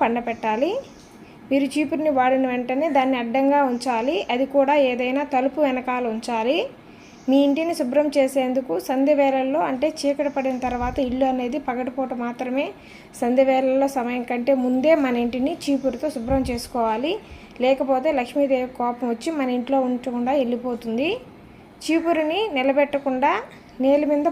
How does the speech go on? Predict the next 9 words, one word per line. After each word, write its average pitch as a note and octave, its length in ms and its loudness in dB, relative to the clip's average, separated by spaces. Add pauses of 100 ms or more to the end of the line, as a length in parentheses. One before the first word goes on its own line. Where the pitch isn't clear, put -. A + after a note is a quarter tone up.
పడుకో B3 280 0 (120)
ఉంచాలి, A#3+ 440 -2 (280)
పడుకోబెట్టి B3+ 520 -2 (100)
ఉంచాలి. A#3 440 -2 (800)
చీపురు D#4 380 2
అనేది C#4 360 0 (440)
ఎవరికీ C#4 340 0 (140)
కనిపించని C#4 580 0
ప్రదేశంలో B3+ 560 -2